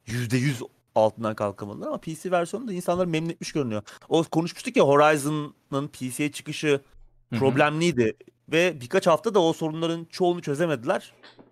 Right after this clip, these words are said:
Speaker 1: Bu mesela
Speaker 2: Doğru.
Speaker 1: daha pürüzsüz bir çıkış oldu. O açıdan
Speaker 2: Doğru.
Speaker 1: insanlar memnun.
Speaker 2: Bundan sonra da
Speaker 1: Oyun
Speaker 2: muhtemelen bu doğrultuda gideceğini tahmin ediyorum
Speaker 1: Evet.
Speaker 2: ben.
Speaker 1: Ki memnun da etmiş görünüyor Sony'yi. Ee,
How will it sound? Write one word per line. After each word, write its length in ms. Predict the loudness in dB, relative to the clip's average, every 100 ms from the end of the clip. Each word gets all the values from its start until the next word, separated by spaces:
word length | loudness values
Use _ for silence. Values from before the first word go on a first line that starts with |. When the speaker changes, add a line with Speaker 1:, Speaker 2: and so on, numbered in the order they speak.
| -4
Speaker 1:
Bu 120 | 0
mesela 220 | 2 4
Speaker 2:
Doğru. 80 | 4
Speaker 1:
daha 320 | 6 6 4 -2 -10
pürüzsüz 460 | -6 -6 -6 -14 -14
bir 40 |
çıkış 280 | -14 -14 -6
oldu. 360 | -6 -4 -6 -4
O 120 | -2 -2
açıdan 300 | 0 -2 -2
Speaker 2:
Doğru. 80 |
Speaker 1:
insanlar 340 | -4 -6 -4 -4
memnun. 360 | -4 -8 -10 -12 -20 -20 _ _
Speaker 2:
Bundan 280 | -6 2 2
sonra 220 | 2 -4
da 40 | -2
Speaker 1:
Oyun 120 | 0
Speaker 2:
muhtemelen 920 | 0 2 2 4 6 4 2 -6 -14 -14
bu 240 | -8 -6 -2
doğrultuda 400 | -2 -2 -4 -4
gideceğini 500 | -4 -2 0 0 -2
tahmin 300 | -6 -6 -8
ediyorum 420 | -2 -2 -2 -10
Speaker 1:
Evet. 100 | -14 -20 _ _ _ _ _ -6
Speaker 2:
ben. 60 | -2
Speaker 1:
Ki 240 | -2 -4 _ _ -8
memnun 380 | 2 4 4 4
da 60 |
etmiş 240 | 2 0 0
görünüyor 320 | 2 2 0
Sony'yi. 460 | 0 -2 -2 -6 -8 _ _
Ee, 40 | -10